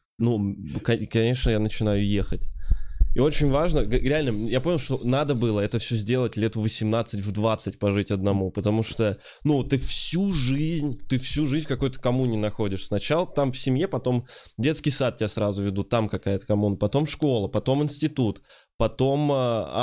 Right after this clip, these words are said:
армия или тюрьма, кому как повезет, понимаешь? Ну, и п-, ты прикинь, в тюрьме одна из самых, одно из самых суровых наказаний —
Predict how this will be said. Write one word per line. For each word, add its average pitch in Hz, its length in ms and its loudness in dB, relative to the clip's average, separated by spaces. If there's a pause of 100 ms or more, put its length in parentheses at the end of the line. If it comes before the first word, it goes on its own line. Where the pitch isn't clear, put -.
(120)
армия 131 500 0
или 117 320 -4
тюрьма, 123 420 -2
кому 110 260 -2
как 110 180 -6
повезет, 113 500 -2
понимаешь? 110 480 -2 (560)
Ну, 180 180 2
и 165 140 0
п-, 131 140 -4
ты 185 160 -2
прикинь, 247 560 -4 (320)
в - 100 -8
тюрьме 175 560 -2 (420)
одна 156 380 0
из 131 180 -2
самых, 156 400 -2
одно 123 200 0
из 143 100 -2
самых 143 300 -2
суровых 127 380 -2
наказаний — 131 540 -2